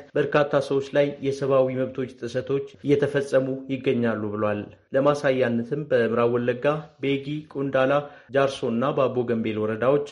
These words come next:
መንግስት ሸኔ በሚል በሚጠራቸው ታጣቂዎች ላይ እየወሰደ ባለው እርምጃ በወረዳዎቹ በሚኖሩ ሰዎች ላይ የተለያዩ የሰብአዊ መብቶች ጥሰቶች መፈጸማቸውን ገልጿል። በቤጊ ወረዳ በታህሳስ አስራ ሁለት ቀን ሁለት ሺ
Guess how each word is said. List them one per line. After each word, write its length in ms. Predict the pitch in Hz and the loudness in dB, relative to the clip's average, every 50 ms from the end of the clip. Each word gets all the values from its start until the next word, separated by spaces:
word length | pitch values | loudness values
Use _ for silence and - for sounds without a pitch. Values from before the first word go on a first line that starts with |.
| - _ - | -12 _ -8
መንግስት 380 | 113 117 113 120 139 139 - - | -6 -4 -2 -2 -2 -2 -4 -8
ሸኔ 220 | - - 143 135 135 127 | -6 -4 -2 -2 0 0
በሚል 340 | 127 123 123 120 131 139 143 135 | 0 0 0 0 -2 -2 0 2
በሚጠራቸው 680 | - 131 131 131 131 117 117 117 117 113 113 - 120 110 | 2 4 4 2 0 -2 -2 0 0 0 -2 -4 -6 -4
ታጣቂዎች 560 | - 117 113 113 110 110 110 - - 113 - - | -2 -2 -2 -2 -2 -4 -4 -4 -6 -8 -6 -4
ላይ 160 | - 143 143 139 - - - - _ _ | -2 -2 -2 -2 -4 -10 -18 -20 _ _
እየወሰደ 440 | - 139 143 147 143 - - 139 135 135 | -2 0 2 2 2 2 0 0 2 2
ባለው 320 | 135 135 131 131 127 127 | 4 4 2 2 2 0
እርምጃ 340 | 127 123 123 123 120 117 - 143 143 143 143 - | 0 0 -2 -4 -4 -2 0 0 0 0 -2 -4
በወረዳዎቹ 640 | 139 139 143 139 135 135 135 131 127 127 123 123 - 131 | -2 0 2 4 4 4 4 4 4 4 2 -2 -6 -6
በሚኖሩ 440 | 120 127 123 123 120 113 113 110 110 110 | -4 -4 -4 -4 -2 -2 -2 -4 -4 -6
ሰዎች 260 | 107 - 113 113 - - | -8 -10 -10 -10 -6 -2
ላይ 140 | 139 139 135 - - - - - | -2 -2 -2 -2 -6 -12 -8 -2
የተለያዩ 540 | 139 135 131 - 151 139 135 131 123 120 127 151 180 - - | 0 0 0 0 2 2 4 4 2 2 -2 -6 -8 -6 -2
የሰብአዊ 520 | - 131 131 131 - 143 135 135 131 127 127 123 123 | 2 2 2 2 0 2 4 4 4 4 4 0 -2
መብቶች 340 | 123 120 - - 123 117 - - | -4 -4 -4 -4 -6 -6 -8 -10
ጥሰቶች 460 | - - 117 - 120 - 143 147 143 - - - - | -14 -12 -8 -8 -6 -2 -2 -2 -2 -2 -6 -4 -2
መፈጸማቸውን 840 | 139 135 135 - 135 127 - 120 120 120 117 117 - - 110 113 113 | -2 0 0 0 -2 -2 0 -2 -2 -2 -2 -4 -4 -6 -6 -6 -4
ገልጿል። 420 | 113 113 110 - - 104 107 107 107 104 - - - _ | -6 -6 -6 -6 -2 -2 0 0 -2 -4 -8 -12 -18 _
በቤጊ 360 | - 123 117 113 123 120 117 117 123 | 0 2 2 4 4 2 2 2 2
ወረዳ 280 | 123 127 127 120 135 147 190 226 - | 4 4 4 4 4 2 2 0 -4
በታህሳስ 520 | - - 139 - 147 139 135 147 139 131 - 139 | -4 -4 -2 0 0 0 2 2 0 0 0 -2
አስራ 200 | 127 127 - 127 120 | -4 -4 -2 -2 -2
ሁለት 280 | 120 120 120 117 - 120 117 | 0 0 -2 -4 -4 -6 -4
ቀን 180 | - 131 143 165 160 - | -2 -2 -2 -2 -4 -4
ሁለት 260 | - 139 143 - - - | 0 4 4 4 4 2
ሺ 120 | - - | -4 -4